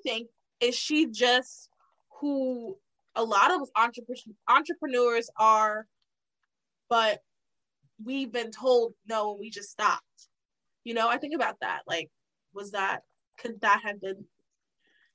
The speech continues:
me? Could I have done that? If I just kept going, kept going, kept going, people kept giving me money and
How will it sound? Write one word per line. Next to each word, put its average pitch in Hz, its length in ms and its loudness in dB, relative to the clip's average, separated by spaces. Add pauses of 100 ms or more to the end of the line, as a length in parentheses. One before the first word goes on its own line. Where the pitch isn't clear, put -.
(120)
me? 208 320 -4 (100)
Could 226 140 -8
I 220 180 4
have 247 260 0
done 254 240 4
that? 349 300 -2 (380)
If 226 120 -4
I 240 340 6 (100)
just 247 180 -10
kept 254 160 -2
going, 247 180 4
kept 254 160 -6
going, 240 240 0
kept 226 140 -8
going, 226 180 0
people 254 180 -6
kept 247 160 -6
giving 226 180 -12
me 220 140 -18
money 226 240 0
and 220 80 -8